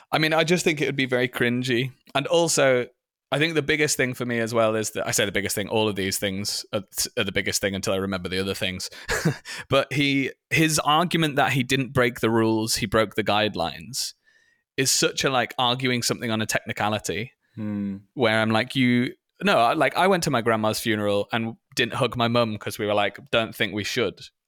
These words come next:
Speaker 1: And, like, you're just smooching a colleague. Hmm, doesn't seem fair, Matt. So how unfair are you gonna be on this island?
Speaker 2: Exactly. I just think it's such a sort of elastic view of things, and, like,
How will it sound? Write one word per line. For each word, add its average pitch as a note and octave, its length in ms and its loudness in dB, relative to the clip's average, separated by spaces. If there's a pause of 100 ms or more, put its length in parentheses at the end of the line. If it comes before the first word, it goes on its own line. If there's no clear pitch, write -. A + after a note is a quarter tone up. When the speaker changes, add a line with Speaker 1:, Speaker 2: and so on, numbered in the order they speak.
Speaker 1:
And, A2 420 -4
like, A2+ 320 -2 (160)
you're C#3+ 140 0
just - 180 0
smooching D#3+ 280 2
a C3 40 -4
colleague. A#2 440 0 (360)
Hmm, C4+ 440 -2 (340)
doesn't B3+ 260 0
seem G#3+ 240 0
fair, D3+ 580 0
Matt. G2+ 580 -6 (500)
So - 120 -4
how F3+ 200 2
unfair F3+ 280 2
are - 20 6
you D#3+ 100 4
gonna E3 120 0
be D#3+ 120 2
on D3+ 80 2
this D3+ 160 0
island? D#3+ 460 -2 (640)
Speaker 2:
Exactly. F3 420 0
I G3 80 6
just A3+ 220 -4
think G#3+ 180 -2
it's C#3+ 160 0
such - 400 -2
a C#3 80 -2
sort A2+ 220 -2
of A2+ 60 -8
elastic A2+ 640 -4
view G#2+ 260 -4
of G2+ 120 -8
things, A2 500 -6
and, A2 140 -4
like, A2 320 -4